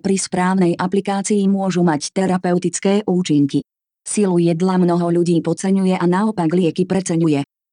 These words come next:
Liekom na všetky problémy je správna životospráva, ktorá podporuje a pomáha naplňať hore uvedenú definíciu zdravia. Vitamíny a minerály. Je množstvo vitamínov a minerálov v dnes dostupnej zelenine a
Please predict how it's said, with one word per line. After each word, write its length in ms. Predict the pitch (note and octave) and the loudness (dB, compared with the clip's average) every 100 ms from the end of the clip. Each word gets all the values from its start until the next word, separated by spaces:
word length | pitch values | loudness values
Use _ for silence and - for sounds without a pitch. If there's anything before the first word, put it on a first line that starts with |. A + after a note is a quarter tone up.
| _ | _
Liekom 560 | F3+ F3 F3 E3+ C4 B3 | -2 2 4 2 2 2
na 80 | G#3 | 2
všetky 400 | - G#3 - F#3+ | 0 -4 -2 -4
problémy 640 | F3 E3+ F#3 F#3 F#3+ F#3+ | -2 0 2 2 2 2
je 80 | F3 | 0
správna 480 | - F3+ F#3+ F#3 E3+ | -2 -2 0 2 2
životospráva, 960 | F3+ F#3 F#3 F#3 - D3+ C#3 C#3+ E3+ - _ | 0 0 -2 -4 -2 -4 -2 -2 -4 -6 _
ktorá 320 | - F#3+ F3+ F3+ | -4 -2 0 -2
podporuje 480 | G#3 - G3+ F#3+ F#3 | -6 -2 0 2 0
a 80 | F#3+ | -2
pomáha 400 | F#3+ F#3+ F#3 F3+ | 0 0 0 2
naplňať 560 | E3+ E3+ F#3 F#3+ F3+ E3 | 0 0 0 2 2 0
hore 200 | G3+ G#3+ | 0 0
uvedenú 480 | G#3 G3+ F3+ E3+ D#3+ | -2 0 2 2 2
definíciu 640 | F#3+ A3+ A#3 A#3+ F#3+ F3+ D#3+ | 0 2 4 2 2 0 0
zdravia. 560 | D#3 E3 D3+ C#3 B2+ _ _ _ _ _ _ _ _ _ _ _ _ _ _ - | -2 -2 0 0 -2 _ _ _ _ _ _ _ _ _ _ _ _ _ _ -6
Vitamíny 640 | E3 G#3+ A3 G3+ G3 F3+ E3 | 0 2 4 2 4 2 2
a 160 | F3 | 2
minerály. 640 | F3+ F#3+ F3+ F3+ E3 C#3+ - _ _ _ | 2 4 2 2 2 0 -2 _ _ _
Je 160 | - F#3 | -2 2
množstvo 480 | F3+ F#3+ - - G#3+ | 2 0 -2 -4 -2
vitamínov 720 | G#3 F#3+ G3 F#3+ F3+ E3 E3+ | 0 0 2 4 4 2 2
a 80 | D#3+ | 2
minerálov 640 | E3+ F3+ F3+ F3 F#3 F#3+ | 2 2 2 0 -2 -2
v 80 | E3+ | 0
dnes 160 | F3+ D#3+ | 0 0
dostupnej 400 | F3 G#3+ G3+ D3+ | -2 -2 0 0
zelenine 480 | D#3+ F3 F3 F3+ | 0 2 2 2
a 160 | E3+ | 0